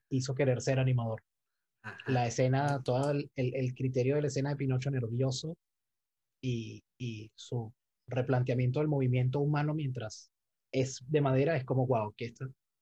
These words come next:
Speaker 1: quiero conseguir hacer esto". Esto es algo que no puedes lograr en la vida real, pero sí lo puedes lograr dibujando.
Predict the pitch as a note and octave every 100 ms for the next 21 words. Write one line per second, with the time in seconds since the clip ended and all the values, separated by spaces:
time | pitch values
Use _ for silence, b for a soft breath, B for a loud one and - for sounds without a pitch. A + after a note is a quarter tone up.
0 | - C3+ C3 D#3 C3 B2+ B2+ C#3+ C3 -
1 | A#2+ - _ - C3+ D#3+ E3 E3+ D3 D3
2 | D3 D3 C3+ C#3+ C#3 B2+ C3+ C3+ C#3 D3
3 | C3+ B2 A#2 B2 C3 C3 B2 A2+ A#2+ A2+
4 | A#2 G#2+